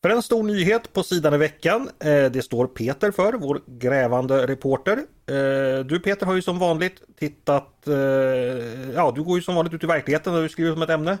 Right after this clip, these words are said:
Och den här veckan så, eh, har det varit Hybrit, ett företag som försöker utveckla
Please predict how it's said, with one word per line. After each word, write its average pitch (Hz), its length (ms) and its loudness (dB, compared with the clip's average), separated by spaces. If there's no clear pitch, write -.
Och 156 160 -2
den 135 100 -4
här 143 100 2
veckan 127 600 -2
så, 110 360 -4
eh, 113 420 -2
har 117 160 -4
det 113 80 -2
varit 113 280 -4
Hybrit, 247 500 -2
ett 147 120 -4
företag 139 400 2
som 135 100 -14
försöker 127 280 -4
utveckla 127 500 -2